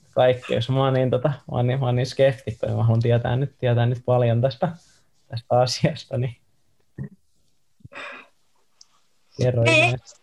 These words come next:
Speaker 1: lisää.
Speaker 2: Koska siis sen takia mua, niinku, mä huomaan, että kun mä puhunkin tästä asiasta, niin mua ihan siis tärisyttää, mua pelottaa puhua
Speaker 1: Mm.
Speaker 2: tästä asiasta. Ja jotenkin semmoinen niinku jäätävä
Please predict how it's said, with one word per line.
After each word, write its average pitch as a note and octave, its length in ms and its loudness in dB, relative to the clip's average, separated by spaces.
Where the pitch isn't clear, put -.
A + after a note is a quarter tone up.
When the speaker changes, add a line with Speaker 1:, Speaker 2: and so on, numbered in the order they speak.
Speaker 1:
lisää. C3+ 260 -6
Speaker 2:
Koska A#3 260 2
siis C#4 300 0
sen D4 220 2
takia C4+ 280 2
mua, A3+ 200 2
niinku, A#3 320 0
mä A#3+ 80 -2
huomaan, B3+ 320 2
että G3+ 80 -8
kun G#3 100 -4
mä - 40 -10
puhunkin C#4 360 -2
tästä - 260 -10
asiasta, F#3 440 -4
niin F3+ 100 -8
mua G3 120 0
ihan G#3+ 160 -4
siis A3 160 -6
tärisyttää, G3 640 -2
mua F#3+ 100 0
pelottaa G3 560 0
puhua C#3 260 -6
Speaker 1:
Mm. B2 80 -14
Speaker 2:
tästä - 280 -8
asiasta. - 440 -6
Ja G3+ 420 4
jotenkin A#3 340 -4
semmoinen F#3+ 440 -10
niinku F3+ 460 -6
jäätävä F#3+ 720 0